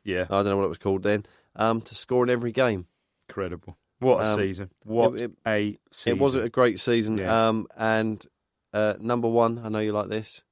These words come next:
Speaker 1: Go on.
Speaker 2: It was the Baha men who let the dogs out.
Speaker 1: Oh, my goodness me. We had a good one here. What was the one we got? What was the one last week? Artful Dodger. Well, no, Artful
Speaker 2: Afro Man.
Speaker 1: Afro Man, sorry.
Speaker 2: Yeah.
Speaker 1: Yeah, yeah, yeah, yeah.
Speaker 2: Wanna Get High. But, yeah,
Speaker 1: Yeah.
Speaker 2: who, who let the dogs out by the Baha men.
Speaker 1: Brilliant.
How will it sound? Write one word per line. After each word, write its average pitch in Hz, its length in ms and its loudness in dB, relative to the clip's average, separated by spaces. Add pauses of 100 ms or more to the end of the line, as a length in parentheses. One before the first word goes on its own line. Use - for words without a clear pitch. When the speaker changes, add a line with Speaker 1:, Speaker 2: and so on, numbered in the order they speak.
Speaker 1:
Go 123 100 6
on. 110 100 0 (400)
Speaker 2:
It - 60 -20
was 101 140 -20
the 101 120 -2
Baha 107 560 2
men 98 340 -4 (1300)
who 117 80 -2
let 104 200 -2
the 107 80 -8
dogs 107 320 0
out. 90 240 -4
Speaker 1:
Oh, 143 360 -8
my 101 160 -12
goodness - 440 -10
me. 120 300 -6 (140)
We 143 140 -8
had 147 100 -6
a 127 40 -6
good 113 180 -6
one 117 140 0
here. 131 100 -6 (240)
What 214 120 -6
was 220 100 -8
the 190 60 2
one 165 120 2
we 147 120 -2
got? 156 220 -4
What - 140 -8
was 139 240 -8
the 143 80 -4
one 127 180 4
last 127 320 4
week? 104 140 0
Artful 117 440 2
Dodger. 113 320 0
Well, 110 100 -6
no, 98 180 -2
Artful 123 320 -4
Speaker 2:
Afro 113 320 2
Man. 95 220 4
Speaker 1:
Afro 104 180 4
Man, 101 240 -2
sorry. 104 240 2
Speaker 2:
Yeah. 104 60 6
Speaker 1:
Yeah, 110 180 2
yeah, 104 220 2
yeah, - 20 2
yeah. 98 280 0
Speaker 2:
Wanna 110 200 0
Get 104 180 0
High. 107 260 4
But, 101 120 -4
yeah, 107 160 4
Speaker 1:
Yeah. 135 140 6
Speaker 2:
who, 123 100 0
who 135 160 2
let 143 160 2
the 123 80 -2
dogs 117 300 4
out 110 160 4
by 113 100 4
the 107 140 0
Baha 101 500 4
men. 90 220 -2
Speaker 1:
Brilliant. 92 340 -4